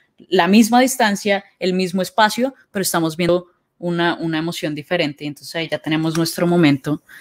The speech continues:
¿sí? Clave en el que ella abraza, y ahí es cuando uno dice,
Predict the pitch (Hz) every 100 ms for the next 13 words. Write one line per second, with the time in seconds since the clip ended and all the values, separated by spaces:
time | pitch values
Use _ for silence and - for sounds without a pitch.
0 | - - 165 208 - 170 151 147 202 247
1 | 170 151 - 147 139 - _ _ 151 143
2 | 135 - 175 170 156 143 - 180 214 _
3 | - 156 143 139 165 160 156 151 151 196